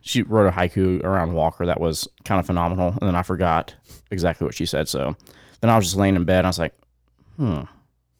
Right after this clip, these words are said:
My teeth started hurt. I, like, took a drink of cold water, and it hurt my teeth because my teeth are super sensitive. So then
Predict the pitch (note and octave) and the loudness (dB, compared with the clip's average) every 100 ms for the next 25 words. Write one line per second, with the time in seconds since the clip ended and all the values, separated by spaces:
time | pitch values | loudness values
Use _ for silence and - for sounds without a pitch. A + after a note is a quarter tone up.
0 | A2+ G2+ - G#2+ - G2 F#2 G#2 G#2 F#2 | -2 -2 0 -4 0 -2 0 0 2 2
1 | - A#2 G2+ F2+ E2 F2+ F2+ D#2 - F#2 | 0 -2 0 0 0 -2 -2 -4 -2 -2
2 | D#2+ D#2+ D#2+ D#2+ - - G2 - - - | 0 0 0 -2 -6 -6 -6 -4 -4 -4
3 | - D#2+ - - E2+ F2 - F#2+ D2+ - | -4 -6 -6 -8 -12 -10 -8 -6 -6 -8
4 | - - D#2+ - C#2 D#2+ - A#2+ B2 C3 | -8 -8 -8 -6 -4 -6 -6 -4 -2 -2